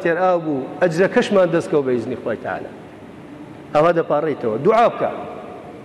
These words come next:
پاشان مخالفەیەک هەیە لە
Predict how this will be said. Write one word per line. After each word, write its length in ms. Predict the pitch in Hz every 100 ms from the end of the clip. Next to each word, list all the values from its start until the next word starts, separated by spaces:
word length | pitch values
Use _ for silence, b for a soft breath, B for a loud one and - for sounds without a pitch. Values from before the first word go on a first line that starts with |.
| - - - 208
پاشان 380 | 233 226 220 208 - - - - - - - - - - - -
مخالفەیەک 760 | 190 190 202 208 196 269 254 202
هەیە 180 | 196
لە 60 | 185